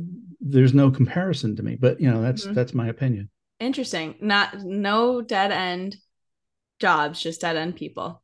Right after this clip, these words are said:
Speaker 1: Yeah. Uh,
Speaker 2: Love
Speaker 1: you're
Speaker 2: that.
Speaker 1: surrounded, and if I can, you know, and I'm, I'm, I'm trying to be, uh, circumspect about this, but I, one thing I find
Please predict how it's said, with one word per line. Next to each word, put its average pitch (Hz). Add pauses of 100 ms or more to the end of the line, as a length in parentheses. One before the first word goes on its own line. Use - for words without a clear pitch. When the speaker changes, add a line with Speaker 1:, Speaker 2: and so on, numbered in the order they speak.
(140)
Speaker 1:
Yeah. 233 (380)
Uh, 160
Speaker 2:
Love 160
Speaker 1:
you're 170
Speaker 2:
that. 160
Speaker 1:
surrounded, 190
and 160
if 135
I 165
can, 139
you 143
know, 107 (460)
and 135
I'm, 135
I'm, 139 (120)
I'm 139
trying 156
to 127
be, 113 (640)
uh, 101 (140)
circumspect 110
about 113
this, 117
but 131
I, 139
one 202
thing 180
I 107
find 95